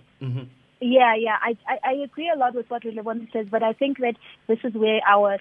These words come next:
Speaker 2: sort of thinking kind of diverges a little bit, which, which I love.
Speaker 1: Mm.
Speaker 2: And my, my thing is, I would say that mas-, masculinity, so things that are socially constructed can be deconstructed, right? Or can be, can be
Speaker 1: True.
Speaker 2: changed and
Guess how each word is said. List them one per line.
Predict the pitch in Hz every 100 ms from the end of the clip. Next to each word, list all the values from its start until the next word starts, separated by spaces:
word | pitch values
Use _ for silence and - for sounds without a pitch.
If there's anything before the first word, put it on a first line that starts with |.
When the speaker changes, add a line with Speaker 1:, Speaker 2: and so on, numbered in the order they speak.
| -
Speaker 2:
sort | 214
of | 208 _
thinking | 220 226 214
kind | 220 214 202
of | 185 160
diverges | 190 185 170 185 196 190
a | 185
little | 180 185
bit, | 180 185
which, | 190 -
which | 196 196
I | 196 185
love. | 196 196 185
Speaker 1:
Mm. |
Speaker 2:
And | 196 - - - -
my, | 233 -
my | 233 262
thing | 302 285 277
is, | 247 -
I | 254
would | 311 302 -
say | 294
that | 262 233 220 -
mas-, | 226 240 - - -
masculinity, | 247 247 - 247 262 294 285 - - -
so | 262 247 - - -
things | 302 330
that | 262 240
are | 233
socially | 247 240 - 240
constructed | - 214 208 - 226 226 - 202 185 - - -
can | - 220 208
be | 214 208 208 208 190
deconstructed, | 214 220 240 208 190 180 190
right? | 180 180 180 190
Or | 190
can | 196 190
be, | 196
can | - 202 147
be |
Speaker 1:
True. | 180
Speaker 2:
changed | 240 214 202 190 -
and | 190